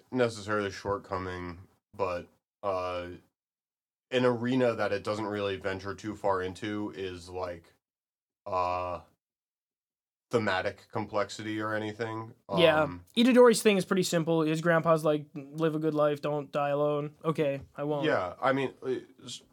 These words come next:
Speaker 1: s-, stories like Chainsaw Man, um, there's cool combat, but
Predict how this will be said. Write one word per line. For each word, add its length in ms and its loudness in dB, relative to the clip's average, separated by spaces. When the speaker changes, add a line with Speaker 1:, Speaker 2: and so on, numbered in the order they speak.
Speaker 1:
s-, 100 -16
stories 340 0
like 140 -2
Chainsaw 400 0
Man, 380 -4
um, 440 -4
there's 160 -2
cool 220 4
combat, 640 0
but 260 2